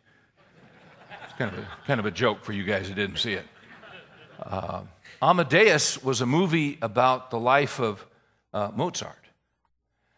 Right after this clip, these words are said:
And there was this other composer that was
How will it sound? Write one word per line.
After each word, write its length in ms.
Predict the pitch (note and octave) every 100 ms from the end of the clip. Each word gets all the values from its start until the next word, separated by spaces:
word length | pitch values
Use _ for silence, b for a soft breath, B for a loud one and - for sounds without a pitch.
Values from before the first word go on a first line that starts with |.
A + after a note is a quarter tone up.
| b b b -
And 140 | B2
there 120 | D3+
was 160 | D3+ A#2+
this 160 | B2+
other 220 | C#3+ D#3 D3+
composer 680 | C3 A2 E3+ F#3 G#2+ F#2+ - _ _ _ _ b b b b b
that 200 | C#3 C#3
was 260 | C#3+ A#2